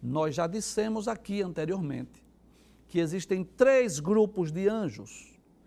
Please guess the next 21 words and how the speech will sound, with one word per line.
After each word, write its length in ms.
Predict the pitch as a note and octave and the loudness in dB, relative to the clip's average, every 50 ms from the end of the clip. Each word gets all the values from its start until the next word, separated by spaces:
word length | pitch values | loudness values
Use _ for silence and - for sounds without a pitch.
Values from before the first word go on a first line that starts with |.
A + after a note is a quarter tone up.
| _ - - | _ -20 -20
Se 140 | - - C#3+ | -10 -6 -4
você 220 | E3 D#3 - F3+ | -4 -4 -4 -6
está 240 | D#3 - - F3 E3 | -6 -2 -4 -4 -2
com 160 | - F3 E3 | -2 -4 -2
papel 340 | - E3 D3+ - E3+ E3 E3+ | 0 0 0 2 0 0 0
e 40 | E3+ | 0
a 40 | |
caneta, 320 | D#3+ - E3 D#3+ E3 E3 G3 | 0 -2 -2 -2 -2 -4 -4
você 240 | F#3+ G#3 - - - | -6 -6 -6 -8 -8
pode 260 | - A#3+ B3 A#3+ A#3+ | -4 -4 -2 -2 -2
anotar. 460 | A#3 A#3 A#3+ A#3+ - G3 F#3 F#3+ - _ _ _ _ - - - - - | -2 -2 -4 -2 -2 -2 -2 -4 -6 _ _ _ _ -20 -20 -20 -8 -2
Existem 420 | D#3+ F3 F3 G#3 A#3+ - - B3 A3 | 0 0 2 2 0 0 0 -2 0
os 140 | E3+ G3 | 4 4
anjos 400 | B3 D4 D4+ A#3+ B3 B3+ F#3 C#3+ | 4 4 4 2 0 0 -2 -4
bons 500 | C#3+ C#3+ D#3 F#3+ A3 A#3+ C4 C#4+ C4+ - | -4 2 4 4 6 6 4 0 -2 -4
que 120 | - - A3+ | -4 -2 0
estão 300 | A3+ A3+ - - A3+ A#3+ | 0 0 -2 -4 -4 -4
a 80 | A3+ | -4
serviço 460 | G#3+ - A#3 A3 G3 G#3+ A#3+ A3+ B3 A#3 | -4 -2 0 0 0 0 -2 -4 -4 -4
de 100 | B3 A#3+ | -2 0
Deus. 540 | F#3+ G#3 G#3+ G#3+ F#3 D#3 - - - - | 2 4 4 4 2 -2 -10 -18 -20 -20